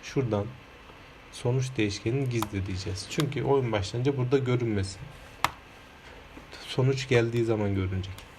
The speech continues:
Daha sonra kedi bize diyecek ki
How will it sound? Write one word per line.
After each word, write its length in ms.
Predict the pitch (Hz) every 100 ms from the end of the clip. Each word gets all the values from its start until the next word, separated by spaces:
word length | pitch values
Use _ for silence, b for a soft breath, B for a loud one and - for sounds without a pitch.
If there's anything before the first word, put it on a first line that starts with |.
| -
Daha 180 | 180 196
sonra 420 | 185 135 113 123 - - - - - - - - - - - - B B B -
kedi 280 | - 165 147
bize 260 | 147 151 156
diyecek 340 | 160 165 156
ki 140 | 110